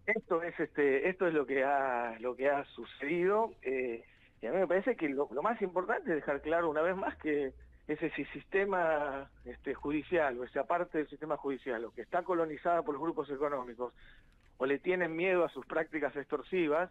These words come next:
este, y junto con los grupos hegemónicos tratando obviamente de generar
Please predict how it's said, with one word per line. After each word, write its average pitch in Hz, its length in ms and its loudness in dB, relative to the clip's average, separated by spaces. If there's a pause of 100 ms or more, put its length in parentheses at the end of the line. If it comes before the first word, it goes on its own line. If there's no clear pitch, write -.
este, 131 440 -4 (520)
y 143 920 0
junto 202 300 -2
con 127 140 -10
los 135 80 -4
grupos 170 260 0
hegemónicos 214 680 -2
tratando 151 540 0
obviamente 165 480 -4
de 151 100 0
generar 135 540 -6